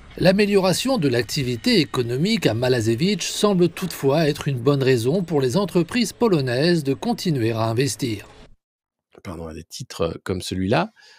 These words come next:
Speaker 2: euh, les propositions de Gabriel Attal et Gérald Darmanin pour éviter les hausses d'impôts. Mais Gabriel Attal et Gérald Darmanin,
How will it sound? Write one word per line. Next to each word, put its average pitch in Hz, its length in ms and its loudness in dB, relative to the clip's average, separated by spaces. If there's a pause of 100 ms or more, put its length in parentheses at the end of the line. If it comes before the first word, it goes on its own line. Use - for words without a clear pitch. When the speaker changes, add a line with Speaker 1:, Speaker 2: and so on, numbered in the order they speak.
(340)
Speaker 2:
euh, 87 320 -8 (500)
les 104 120 -6
propositions 120 500 -6
de 95 80 -4
Gabriel 107 300 -2
Attal 120 220 0
et 107 80 2
Gérald 110 260 -2
Darmanin 104 500 -2 (320)
pour 98 100 -4
éviter 101 300 -4
les 135 80 2
hausses 120 120 0
d'impôts. 113 380 -4 (500)
Mais 120 260 0 (800)
Gabriel 151 360 2
Attal 170 300 0
et 139 60 2
Gérald 117 300 -2
Darmanin, 104 560 -6